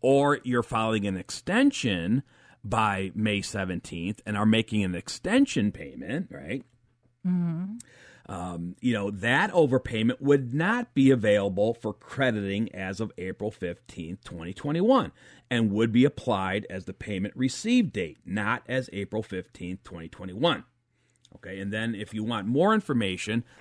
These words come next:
Speaker 1: the I R S goes on to give examples,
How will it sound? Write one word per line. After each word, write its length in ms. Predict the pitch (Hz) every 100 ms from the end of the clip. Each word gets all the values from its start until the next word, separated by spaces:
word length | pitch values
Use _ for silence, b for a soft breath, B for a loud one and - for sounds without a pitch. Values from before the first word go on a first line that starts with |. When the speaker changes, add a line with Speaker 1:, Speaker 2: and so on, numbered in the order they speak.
| b
Speaker 1:
the 100 | -
I 180 | 110
R 120 | 104 101
S 100 | -
goes 300 | 87 95 107
on 340 | 143 151 143
to 120 | 135
give 420 | 107 104 98 92 - _ _
examples, 1120 | 107 101 95 123 143 175 - 95 76 80 -